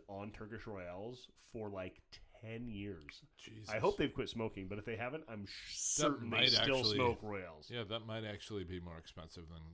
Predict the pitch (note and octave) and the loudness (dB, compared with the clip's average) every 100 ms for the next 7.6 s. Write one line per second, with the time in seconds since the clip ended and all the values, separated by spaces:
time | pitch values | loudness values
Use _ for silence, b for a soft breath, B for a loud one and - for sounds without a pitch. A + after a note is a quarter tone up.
0 | - - D2+ - C#2 F2 D#2 - C#3+ C#3+ | -12 -10 -10 -10 -14 -12 -14 -6 -2 0
1 | C3+ C3 D3 C#3+ D#3 F3+ C#3 D#3+ C3 F#2 | 0 2 2 4 4 2 0 8 8 8
2 | A2+ B2 A2+ C3 D#3+ F3 E3+ E3 C#3 A#2 | -2 -4 -2 2 4 4 4 4 4 0
3 | A2 G#2 A#2 C3 C3+ B2 B2 C#3+ D3+ F3+ | -2 -2 2 4 4 2 0 0 -4 0
4 | F3+ - D#3+ E3+ D#3+ F3+ D3 D#3 C3+ - | 12 12 12 -4 -6 -8 -8 -8 -8 -8
5 | C3 A#2 A#2 G#2 - - A2+ G2+ F#2 F#2+ | -8 -8 -8 -10 -12 -12 -10 -8 -10 -12
6 | F#2 E2+ F2+ - A#2 G2 F2+ E2 F2+ F3 | -12 -12 -12 -10 -10 -8 -10 -12 -8 4
7 | A#3 F3+ - F2 F2 - | 8 8 6 -2 0 -2